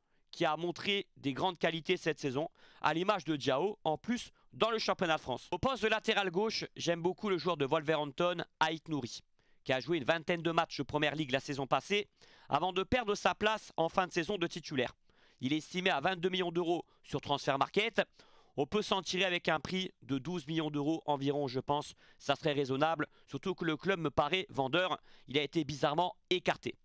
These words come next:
Il est passé par la Ligue un à Angers, avant de partir en Angleterre. C'est un latéral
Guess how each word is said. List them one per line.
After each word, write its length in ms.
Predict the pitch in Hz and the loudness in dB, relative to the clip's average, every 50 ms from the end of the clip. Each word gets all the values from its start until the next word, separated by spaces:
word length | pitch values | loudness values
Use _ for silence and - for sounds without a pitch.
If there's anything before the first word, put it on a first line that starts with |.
| _ _ - - - - - | _ _ -20 -20 -20 -12 -6
Il 120 | 135 147 | -2 0
est 80 | 190 208 | 0 2
passé 280 | - 240 220 - 269 262 | 2 0 0 0 -2 0
par 160 | - 226 202 | 2 2 2
la 120 | 196 180 | 2 0
Ligue 180 | 175 185 185 254 | -2 -2 0 0
un 140 | 262 185 - - | 0 0 2 2
à 120 | 147 151 151 | 0 2 2
Angers, 380 | 147 139 120 151 226 240 - _ - - _ - | 0 -2 0 0 -2 -2 -4 _ -18 -20 _ -4
avant 160 | 127 127 151 | -2 -2 -2
de 60 | 151 | -2
partir 320 | - - 156 - - 185 147 | -2 -2 -2 -2 0 -2 0
en 80 | 147 | 0
Angleterre. 600 | 147 143 139 143 143 - - 214 240 254 240 220 - - _ - - - _ _ | 0 0 0 0 0 0 2 2 2 2 0 -2 -4 -6 _ -20 -20 -20 _ _
C'est 160 | - - - | -8 -2 0
un 80 | 214 214 | 0 2
latéral 640 | 214 214 202 - 220 220 214 226 233 233 226 220 - | 0 0 0 0 0 0 2 2 0 0 0 -2 -4